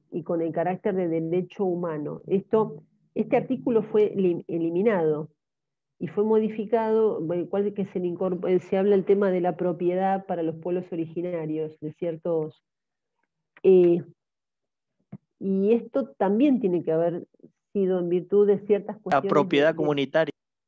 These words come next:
Speaker 1: la pol-, la propiedad comunitaria. Bueno, ese artículo, eh, fue, eh, sustituyó al que era, no, hablaba de otro tema,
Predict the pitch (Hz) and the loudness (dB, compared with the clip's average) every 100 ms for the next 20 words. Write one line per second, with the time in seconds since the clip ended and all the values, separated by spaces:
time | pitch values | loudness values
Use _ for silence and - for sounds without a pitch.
0 | _ _ 190 190 196 139 180 180 180 202 | _ _ -6 -4 -4 -4 -6 -6 -2 -2
1 | 214 214 196 180 170 151 151 151 - 185 | -2 -4 -4 -4 -6 -6 -6 -8 -6 -4
2 | - 277 269 226 254 214 226 220 220 214 | -2 -2 -2 -6 -6 -8 -4 -2 -2 -4
3 | - - 175 165 160 214 220 185 185 - | -12 -8 -4 -4 -4 -2 -2 -2 -4 -2
4 | 208 - - 214 202 240 240 247 - 170 | -4 -4 -6 -6 -4 0 0 -2 -8 -8
5 | 160 190 196 - - 180 - - - 165 | -4 -4 -4 -8 -8 -6 -6 -10 -10 -4
6 | 185 196 202 202 190 208 208 | -2 0 0 -2 -2 -2 -2